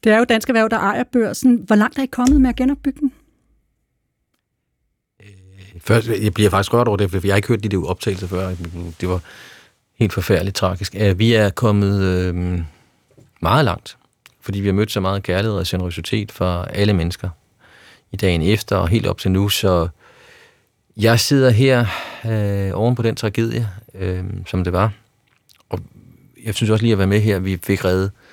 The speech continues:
Speaker 2: otteoghalvfems procent af kulturgenstandene og de historiske værdier ud ved kæmpe indsats for politiet, øh, brandvæsenet,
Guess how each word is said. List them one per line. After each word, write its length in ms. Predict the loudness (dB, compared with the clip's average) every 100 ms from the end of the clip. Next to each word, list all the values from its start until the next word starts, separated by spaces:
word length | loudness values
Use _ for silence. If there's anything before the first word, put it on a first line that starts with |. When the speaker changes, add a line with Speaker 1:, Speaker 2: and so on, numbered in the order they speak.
| -20 _ _ _ _
Speaker 2:
otteoghalvfems 600 | 2 4 2 0 -2 -6
procent 460 | -4 -4 -2 -2 -2
af 300 | -4 -4 -6 -10 _ _ _ -10
kulturgenstandene 840 | -6 -2 -2 0 -2 -2 -2 -2
og 60 | -4
de 40 |
historiske 480 | -4 -4 -4 -4 -4
værdier 280 | -4 -4 -4
ud 160 | -4 -4
ved 100 | -6
kæmpe 360 | -2 0 2
indsats 340 | 0 -2 -2 -2
for 100 | -4
politiet, 760 | -4 -6 -4 -2 0 0 -2 -4 _ -20 -20 -20 -14 -14 -14 -18 _ -20 _ _ _ _
øh, 320 | 0 2 2 -2 -6
brandvæsenet, 640 | 0 2 4 2 0 -2